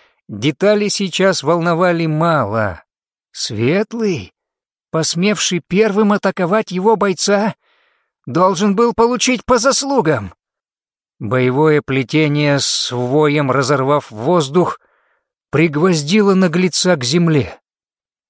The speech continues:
Эрик, зло сощурив глаза, с удовлетворением наблюдал, как его плуг кромсает ауру светлого,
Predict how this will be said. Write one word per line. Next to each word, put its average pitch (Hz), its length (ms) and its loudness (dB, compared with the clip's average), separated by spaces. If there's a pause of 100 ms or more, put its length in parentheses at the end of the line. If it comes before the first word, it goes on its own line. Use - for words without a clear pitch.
(280)
Эрик, 170 400 2
зло 139 400 0
сощурив 160 640 0
глаза, 147 480 0
с - 100 -6
удовлетворением 160 1000 0
наблюдал, 151 680 0 (460)
как 160 260 0
его 151 400 0
плуг - 640 -4 (500)
кромсает 165 1040 0 (100)
ауру 160 460 2
светлого, 131 880 -2